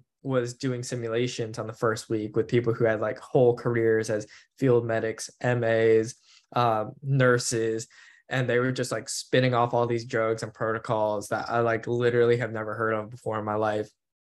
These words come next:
And, like, it took an adjustment period to kind of go, "Hey,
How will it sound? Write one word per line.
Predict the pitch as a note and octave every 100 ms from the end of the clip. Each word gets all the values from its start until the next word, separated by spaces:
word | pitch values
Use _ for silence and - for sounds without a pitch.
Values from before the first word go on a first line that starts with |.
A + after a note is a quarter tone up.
| _ _ _ _ _ -
And, | D#3+ D3
like, | C#3 D3
it | D#3+
took | A#3+ A#3+ A#3 _ _ _ _
an | E3+
adjustment | D#3 C#3+ D3 C#3+ A#2+
period | A#2+ A2+ G#2+ G#2
to |
kind | B2 B2
of | A2+ A2+ - _ - -
go, | B2+ B2
"Hey, | D3 C3+ A#2 A2+ -